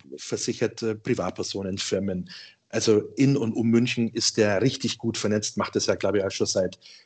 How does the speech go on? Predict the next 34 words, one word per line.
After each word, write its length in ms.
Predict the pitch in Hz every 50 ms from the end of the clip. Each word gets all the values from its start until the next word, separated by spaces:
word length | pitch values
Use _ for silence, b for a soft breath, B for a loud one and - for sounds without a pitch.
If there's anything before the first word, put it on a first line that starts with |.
| B B B _
fünfzehn 680 | - - - 135 143 131 - - - - 113 101 104 98
oder 300 | 92 90 87 87 82 -
achtzehn 460 | - - - - - - - 101 92
Jahren. 340 | 101 95 101 104 110 113 98
Also 160 | 104 104 110
der 120 | 117 107
kennt 340 | - - - 127 123 117 110
wirklich 340 | 113 101 - 110 95 - - -
viele. 400 | - - - 98 82 78 80 - B B B B B B B B B B _
Und 360 | - 170 170 - - - -
ist 240 | 175 175 - - -
unter 260 | 170 165 165 160 -
anderem 420 | 131 147 143 147 147 147 151 147 - - _ _ _ -
bei, 320 | 135 120 147 143 139 - B B B B _ _
äh, 340 | 131 123 120 120 120 123 120 120 - -
diesem, 560 | 151 147 151 139 - 143 135 135 131 131 127
äh, 160 | 117 113 107
Kunden 760 | 110 - - 175 180 185 180 185 196 185 185 180 170 151 127 123
mal 220 | 120 117 117 117
wieder 420 | 131 127 131 123 117 113 104 110
drin 240 | 104 - 135 160 180
gewesen, 560 | 175 165 160 165 165 165 165 180 180 185 B B B B B B - -
äh, 160 | 127 123 120
bei 180 | 117 117 107 110
so 100 | - 104
einem 80 | 101
Jahresgespräch, 920 | 104 101 120 156 170 165 - - 165 156 - - 156 160 165 165 165 - b b b b b b b -
weil 140 | 113 117 120
natürlich 320 | 123 120 123 117 131 113
auch 200 | 113 113 110 -
solche, 540 | - - 127 131 127 131 147 143 139 143 143 - _ _ _ _ _ _ _ -
ähm, 640 | 131 123 123 123 120 120 123 123 123 123 120 120 123
Branchen, 580 | 123 110 117 127 135 131 127 143 147 139 139 139
äh, 260 | 135 131 131 127